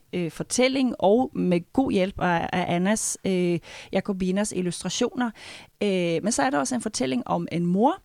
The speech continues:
øh, og to børn, der er sanker. Og man tænker jo, at de lever tilbage i stenalderen, ikke? Øh, eller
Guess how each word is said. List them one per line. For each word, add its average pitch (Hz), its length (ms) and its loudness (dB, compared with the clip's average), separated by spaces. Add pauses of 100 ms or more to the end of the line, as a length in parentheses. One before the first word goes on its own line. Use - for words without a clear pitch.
(400)
øh, 190 180 2
og 180 120 -2
to - 180 -4
børn, 277 440 0
der 214 120 0
er 285 120 0
sanker. 156 460 -2 (320)
Og 180 300 2
man 170 200 -2
tænker 233 280 0
jo, 180 180 2
at 151 180 -2
de 175 60 -2
lever 170 380 0 (220)
tilbage 156 520 -4 (120)
i 175 280 -4 (120)
stenalderen, 165 640 -2
ikke? 269 200 0 (500)
Øh, 170 640 -2
eller 156 200 -6